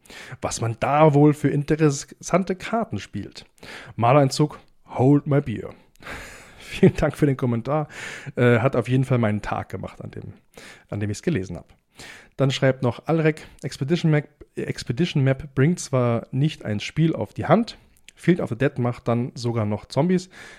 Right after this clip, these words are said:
ist in Mono Black vielleicht nicht ganz so leicht zu triggern, aber mit Bloodghast bietet sich ja auch Contamination als harter Gegnerlock an.“ Ähm, ja, es sind viele, viele Karten dabei. Ich gehe jetzt nicht auf alle direkt ein, ähm, aber auf jeden Fall Field of the Dead ist eine gute Karte.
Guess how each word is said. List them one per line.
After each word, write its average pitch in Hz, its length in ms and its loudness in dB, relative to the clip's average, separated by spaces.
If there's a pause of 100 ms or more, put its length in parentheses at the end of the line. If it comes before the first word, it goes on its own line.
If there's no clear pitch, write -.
(200)
ist 156 180 0
in 135 80 0
Mono 127 160 2
Black 120 240 0
vielleicht 110 240 -4
nicht 107 140 -8
ganz 120 200 -2
so 107 320 -4
leicht 110 200 -4
zu - 40 -16
triggern, 147 380 0 (420)
aber 113 200 2
mit 104 180 -2
Bloodghast 113 460 -2
bietet 117 180 -4
sich - 160 -16
ja - 140 -6
auch - 280 -4 (220)
Contamination 113 640 0
als - 220 -6 (240)
harter 107 460 -2
Gegnerlock 104 460 -6
an.“ 92 180 -8 (720)
Ähm, 127 360 6
ja, 98 160 0
es 98 80 -2
sind 139 140 -2
viele, 147 180 4
viele - 160 -4
Karten 165 200 2
dabei. 127 420 6 (180)
Ich - 80 -20
gehe 127 80 0
jetzt - 80 -8
nicht 127 80 -4
auf 110 100 -4
alle 120 160 -2
direkt 107 220 -8
ein, 147 280 2 (300)
ähm, 123 260 4
aber 123 140 4
auf 120 160 2
jeden 135 140 4
Fall 120 180 2
Field 165 220 0
of 139 100 -4
the 120 60 -6
Dead 139 280 0
ist - 140 -8
eine 123 100 -2
gute 165 280 -2
Karte. 139 420 0